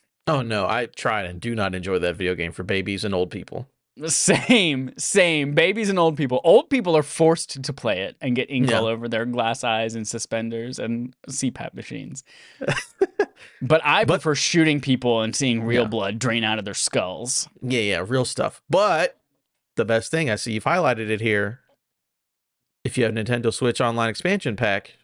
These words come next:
Speaker 1: Splatoon two D L C, I d-, it is seeming to be a better service as time goes on. I feel like they should have said this at the beginning, like, "Hey, we're gonna constantly update it with cool D L C or whatever." But now
Speaker 2: Yeah.
Speaker 1: at this point,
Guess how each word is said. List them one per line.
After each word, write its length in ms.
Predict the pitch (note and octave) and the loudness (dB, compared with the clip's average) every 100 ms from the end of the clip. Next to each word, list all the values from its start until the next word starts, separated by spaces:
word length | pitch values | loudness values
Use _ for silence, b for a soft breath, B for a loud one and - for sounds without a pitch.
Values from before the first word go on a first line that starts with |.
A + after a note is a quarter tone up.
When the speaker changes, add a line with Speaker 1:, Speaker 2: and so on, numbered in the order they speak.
| _ | _
Speaker 1:
Splatoon 360 | - G#2+ A2+ A2 | -6 -2 -2 -2
two 140 | D#3 | -2
D 160 | F3+ A2 | 0 0
L 120 | F#2+ | -2
C, 240 | F#2+ G2+ G2+ B B | -2 -4 -6 B B
I 180 | - D3 | -4 -4
d-, 200 | C#3 - - | -6 -10 -2
it 160 | C3+ | 2
is 140 | C3+ C3+ | 2 2
seeming 380 | D#3 E3 E3 | 0 0 0
to 100 | C#3+ | 0
be 160 | B2+ C3 | 0 2
a 80 | A2+ | 2
better 280 | G2 A2+ A#2 | 2 0 0
service 420 | - A2 G2+ - | 0 2 0 0
as 140 | F#2+ | -2
time 220 | - F#2 G2 | -2 -4 -2
goes 220 | F2+ - | -4 -2
on. 260 | E2 F2 - B B _ - | -4 -4 -10 B B _ -2
I 160 | A2+ | -2
feel 280 | - C3 A#2+ | 0 0 2
like 220 | A2 G2 | 2 2
they 100 | G#2 | -2
should 180 | G#2 A2 | -2 -2
have 80 | F#2+ | 0
said 180 | A#2 A2+ | 0 0
this 140 | B2+ | -2
at 40 | - | -4
the 40 | |
beginning, 300 | A#2 A#2+ C#3+ | 0 0 0
like, 160 | A2 F#2+ | 0 0
"Hey, 260 | C#3+ C3 | 2 0
we're 160 | F#2 B2+ | 0 -2
gonna 140 | D#3+ | 0
constantly 420 | G#2 G#2+ A2+ B2 D#3 | -2 -2 -2 0 0
update 200 | C#3+ A2+ | 0 0
it 60 | |
with 140 | A2 A2+ | -2 0
cool 240 | D3+ E3 | 0 2
D 140 | D#3+ | 2
L 120 | F#3 F#3+ | 2 2
C 200 | - G#3+ | 0 2
or 80 | |
whatever." 260 | G#2+ F2 F#2 | 4 2 0
But 180 | G2 A2+ | 0 2
now 140 | C#3+ | 2
Speaker 2:
Yeah. 60 | D3 | 2
Speaker 1:
at 60 | |
this 120 | B2 D3 | 0 -2
point, 380 | - A2 G2+ | -4 -4 -4